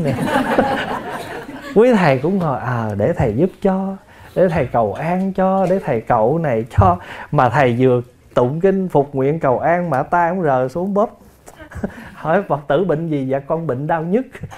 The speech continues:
<laughs> Thầy tụng kinh giùm con mà thầy cũng đang đau nhức đây. <laughs> Miệng ở trên thì vẫn cầu an cho Phật tử, mắt vẫn ngó tên đọc mà tay đưa chúng ngồi tự bóp.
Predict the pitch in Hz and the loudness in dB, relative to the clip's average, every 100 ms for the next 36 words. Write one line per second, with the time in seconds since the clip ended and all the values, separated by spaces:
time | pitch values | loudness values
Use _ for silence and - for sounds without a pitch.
0 | - - - - - 151 135 139 135 160 | -18 -18 -18 -18 -2 2 4 4 0 2
1 | 185 175 156 131 139 160 156 131 120 120 | 0 2 -2 -2 0 0 0 -4 -4 -6
2 | 117 170 160 156 147 143 165 196 143 - | -6 -6 -6 -4 -6 -4 -6 -4 -6 -8
3 | - - - - 202 220 - - - - | -12 -10 -6 -2 0 0 -2 -6 -6 -10
4 | - - - - - - - - - - | -10 -14 -14 -16 -14 -16 -16 -20 -20 -20
5 | - - - - 127 - 208 233 - - | -20 -20 -20 -20 -20 -20 -18 -18 -20 -20
6 | - 185 156 175 208 226 233 208 214 208 | -18 -4 4 4 6 4 4 4 4 2
7 | 160 165 214 254 190 165 170 196 202 196 | 2 4 2 0 2 4 4 0 0 -2
8 | 185 156 - 165 214 220 339 - 175 170 | -2 -4 0 0 0 0 -2 -2 -2 0
9 | 214 214 240 208 190 185 151 160 165 143 | 0 0 2 2 0 0 -2 -2 -2 2
10 | 180 190 170 - 185 202 196 185 202 226 | 2 2 0 -2 0 2 2 2 0 0
11 | 214 170 156 139 143 160 185 240 | -4 2 4 4 0 0 0 -4